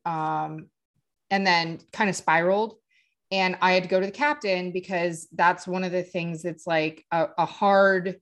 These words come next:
no on boats. If you're doing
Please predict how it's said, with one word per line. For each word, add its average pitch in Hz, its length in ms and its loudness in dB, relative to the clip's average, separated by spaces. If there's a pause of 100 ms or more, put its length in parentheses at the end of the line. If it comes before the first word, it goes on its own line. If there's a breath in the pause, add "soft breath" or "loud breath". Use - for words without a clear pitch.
(600)
no 170 800 2
on 160 300 -2
boats. 160 720 4
If 175 200 -6
you're 175 560 0
doing 185 720 -4